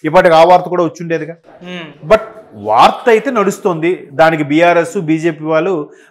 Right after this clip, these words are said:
Speaker 1: కాంగ్రెస్ని దుమ్మెత్తిపోస్తున్నారు, రాహుల్ గాంధీ గారిని టార్గెట్ చేస్తూ విమర్శలు అయితే చేస్తున్నారు.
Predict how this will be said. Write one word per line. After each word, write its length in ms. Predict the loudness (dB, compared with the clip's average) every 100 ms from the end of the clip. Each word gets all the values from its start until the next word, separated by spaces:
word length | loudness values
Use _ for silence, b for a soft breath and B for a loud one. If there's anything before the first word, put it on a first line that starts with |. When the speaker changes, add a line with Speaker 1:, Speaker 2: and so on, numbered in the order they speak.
| _
Speaker 1:
కాంగ్రెస్ని 480 | 0 0 -2 -2 -4
దుమ్మెత్తిపోస్తున్నారు, 880 | -6 -6 -8 -6 -6 -6 -4 -2 2
రాహుల్ 340 | 4 4 2
గాంధీ 400 | 0 0 0 -4
గారిని 260 | -2 -4 -2
టార్గెట్ 480 | 0 0 0 -4 -6
చేస్తూ 260 | -8 -8
విమర్శలు 380 | -8 -8 -8 -8
అయితే 120 | -4
చేస్తున్నారు. 500 | -4 -4 -6 -10 -10